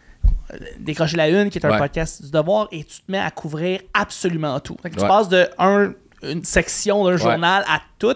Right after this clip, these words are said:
Speaker 2: Ouais.
Speaker 1: Est-ce qu'il y a eu un, un processus entre les deux, entre le fait que tu,
Speaker 2: Non.
Speaker 1: où t'as juste commencé à dire, « Hey, tu sais quoi, je suis capable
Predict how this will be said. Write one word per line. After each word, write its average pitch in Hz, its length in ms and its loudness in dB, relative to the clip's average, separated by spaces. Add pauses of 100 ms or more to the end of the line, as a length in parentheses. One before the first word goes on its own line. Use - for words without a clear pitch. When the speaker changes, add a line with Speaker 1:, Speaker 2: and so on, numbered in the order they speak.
(180)
Speaker 2:
Ouais. 92 100 -6 (200)
Speaker 1:
Est-ce - 120 -6
qu'il 226 100 -2
y 262 80 0
a - 20 2
eu - 40 4
un, 160 600 0 (200)
un 180 80 -2
processus - 840 0
entre 202 260 2
les 160 240 2
deux, 190 420 2
entre 208 260 2
le 175 80 4
fait 208 200 2
que 185 120 0
tu, - 200 -8
Speaker 2:
Non. 101 260 0
Speaker 1:
où 226 80 0
t'as 180 180 2
juste 196 360 0
commencé 170 300 2
à 170 80 2
dire, « 151 140 -2
Hey, 185 120 0
tu - 60 -10
sais 165 60 -6
quoi, 196 160 -2
je - 60 -6
suis - 80 -6
capable 190 520 0